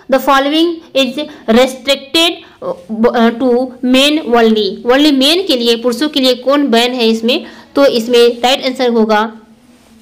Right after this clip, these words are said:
केवल पुरुषों के लिए बैन कौन है? तो इसमें right आंसर हो जाएगा दोस्तों, केवल पुरुषों के लिए बैन आपका हो जाएगा right answer कोरियोनिक gonadotrophic।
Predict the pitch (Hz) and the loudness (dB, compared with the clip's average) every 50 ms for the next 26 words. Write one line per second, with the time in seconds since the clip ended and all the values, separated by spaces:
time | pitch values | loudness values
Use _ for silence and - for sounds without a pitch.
0 | - - - - - - - - - - - - 285 294 339 349 339 - 269 254 | -20 -20 -20 -20 -20 -20 -20 -20 -20 -10 -4 0 2 2 2 0 0 -4 -4 -4
1 | 226 247 277 269 262 262 262 254 220 226 233 233 233 233 226 233 226 226 226 226 | -4 -4 -6 -4 -2 0 0 2 2 2 2 2 2 2 2 2 4 4 4 2
2 | 233 269 311 - - - - - - - - - - - - 247 247 240 247 254 | 2 0 -2 -4 -6 -14 -20 -20 -20 -20 -20 -20 -10 -2 0 0 0 2 2 2
3 | 247 240 240 226 233 247 226 277 262 247 - 226 233 240 226 320 320 294 262 240 | 2 4 4 4 2 2 0 0 -2 -2 -2 0 0 0 0 0 0 2 2 4
4 | 240 226 226 226 220 220 220 226 226 226 262 302 403 - - - - - _ _ | 4 4 4 4 4 4 2 2 2 0 0 -2 -2 -4 -8 -18 -20 -20 _ _
5 | _ _ _ - - - - - - - - - - - - - - - - - | _ _ _ -20 -20 -20 -20 -20 -20 -20 -20 -20 -20 -20 -20 -20 -20 -20 -20 -20
6 | - - - - - - 262 269 269 269 269 254 240 247 233 233 294 294 - 294 | -20 -20 -20 -10 -4 0 2 2 2 0 -2 -2 -2 -2 -2 -2 -4 -4 -2 0
7 | 285 285 277 226 220 233 233 240 262 254 254 - 220 220 220 220 240 240 240 240 | 0 2 2 2 4 4 4 4 2 0 0 0 0 0 2 2 0 0 2 2
8 | 226 220 220 208 202 202 208 220 220 220 202 202 208 208 208 208 202 214 208 247 | 2 2 2 2 0 0 0 2 2 4 4 2 2 0 0 -2 -2 0 0 0
9 | 339 - - - - - - - - _ - - - - - - - - - - | 0 0 -4 -10 -18 -20 -20 -20 -20 _ -20 -20 -20 -20 -20 -20 -20 -20 -20 -20
10 | - - - - - - - - - - - - - - - - - - - - | -20 -20 -20 -20 -20 -20 -20 -20 -20 -20 -20 -20 -20 -20 -20 -20 -20 -20 -20 -20
11 | - - - - 117 - - - - - - - 240 233 214 - - - 285 277 | -20 -20 -20 -20 -20 -20 -20 -20 -20 -20 -20 -20 -20 -20 -20 -20 -20 -20 -20 -20
12 | - - - - - - - - - - - - - - - - - - 277 302 | -20 -20 -20 -20 -20 -20 -20 -20 -20 -20 -20 -20 -20 -20 -20 -12 -4 0 2 2
13 | 302 311 320 320 320 320 320 339 403 330 254 277 269 262 254 233 254 233 233 214 | 4 2 2 2 2 2 2 2 2 0 0 2 2 2 2 2 2 2 2 0
14 | 196 - - 208 185 | 0 0 -4 -8 -8